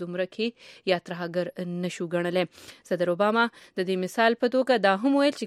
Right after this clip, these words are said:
کله د عیسایانو ستر مذهبي مشر پوپ فرانسیس امریکا ته په سفر راغلی و او کانګرس ته یې خپله وینا کړې وه، نو هغه یوازې د عیسایانو سره په دنیا کې یا په نړۍ کې چې کم ظلمونه کیږي یا عیسایان چې کم د قتل ښکار شوي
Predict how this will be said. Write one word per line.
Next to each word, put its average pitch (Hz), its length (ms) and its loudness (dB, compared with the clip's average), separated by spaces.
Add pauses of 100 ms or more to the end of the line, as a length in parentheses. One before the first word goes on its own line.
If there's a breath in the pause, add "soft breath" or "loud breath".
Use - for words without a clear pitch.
کله 226 180 4 (140)
د 185 140 2
عیسایانو 202 540 2 (400 loud breath)
ستر 311 260 6
مذهبي 220 400 2
مشر 262 340 2
پوپ 175 240 2
فرانسیس 247 440 2 (120)
امریکا 190 400 -2
ته 269 160 2
په 202 80 -6
سفر 285 320 2
راغلی 269 280 4
و 294 160 6
او 262 40 6 (100)
کانګرس 240 320 0
ته 240 80 2
یې 220 80 -6
خپله 214 260 0
وینا 202 300 2
کړې 294 220 2
وه، 302 180 6
نو 208 80 0 (100)
هغه 208 300 4 (540 loud breath)
یوازې 247 1000 0
د - 0 - (320)
عیسایانو 254 580 2
سره 190 240 2 (400 loud breath)
په 185 320 6
دنیا 185 260 -2
کې 202 380 -4
یا 180 140 -2
په 180 100 -8
نړۍ 185 260 -2
کې 247 140 -2
چې - 160 -4
کم 247 200 2
ظلمونه 285 320 4 (100)
کیږي 285 260 0
یا 233 160 4
عیسایان 220 560 0
چې - 40 -8 (120)
کم 220 180 0 (140)
د 185 100 -2 (120)
قتل 247 280 -2
ښکار 185 320 -2
شوي 269 240 0